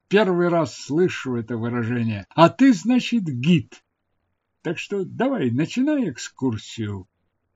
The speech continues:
повелительно распорядился Дим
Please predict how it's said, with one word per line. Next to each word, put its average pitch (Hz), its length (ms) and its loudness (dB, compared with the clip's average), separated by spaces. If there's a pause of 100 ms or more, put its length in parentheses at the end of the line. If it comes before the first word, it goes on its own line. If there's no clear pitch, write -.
(300)
повелительно 117 800 0
распорядился 113 880 -4
Дим 151 520 -4